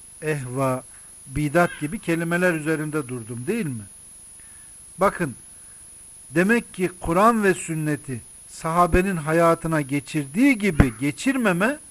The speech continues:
herkesin kendi böyle anlayışını, rengini ortaya koyması ümmetin parçalanmasına, hatta sünnetin gidip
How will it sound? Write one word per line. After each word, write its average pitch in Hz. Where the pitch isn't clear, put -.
herkesin 214
kendi 196
böyle 208
anlayışını, 160
rengini 170
ortaya 175
koyması 202
ümmetin 165
parçalanmasına, 127
hatta 135
sünnetin 135
gidip 123